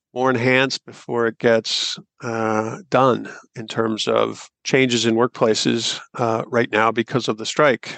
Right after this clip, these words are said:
So consequently, that's, uh, an unpredictable variable which would significantly impact upon manufacturing and especially auto manufacturing among our suppliers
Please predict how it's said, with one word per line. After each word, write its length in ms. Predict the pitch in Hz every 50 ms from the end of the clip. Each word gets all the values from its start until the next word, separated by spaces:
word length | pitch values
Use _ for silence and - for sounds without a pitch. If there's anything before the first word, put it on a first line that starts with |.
| - -
So 340 | - - - 139 120 117 113 - _ _ _ _ _ _ -
consequently, 720 | - 147 139 - 139 - 147 151 - 127 127 120 117 117 -
that's, 440 | - 131 139 156 165 - - - 151
uh, 320 | 131 123 120 120 120 127
an 140 | - 131 131
unpredictable 640 | 139 139 139 - 135 120 131 - - 120 117 117 107
variable 600 | 120 120 120 120 117 113 110 110 110 110 107 - _ _ _ _ _ _ _ _
which 240 | - 127 117 - -
would 240 | 127 120 113 - -
significantly 640 | - - - 131 131 175 175 175 - 139 123 117 120
impact 460 | 123 123 120 - 131 120 117 - -
upon 480 | 135 - - 117 117 113 113 110 110 110 -
manufacturing 800 | - 127 127 127 120 - - 120 117 117 - - - 120 120 117
and 120 | 117 110 104
especially 600 | 101 - - 113 - - - 120 110 107 104 107 - _ - - - _ _ _ -
auto 200 | - 127 131 123
manufacturing 840 | 113 113 107 104 104 - - 110 104 101 - - 113 107 107 107 101 _ _ _ _ -
among 200 | 123 117 117 113
our 120 | 110 107
suppliers 840 | - - 120 - - 120 110 113 113 107 104 104 104 - - - -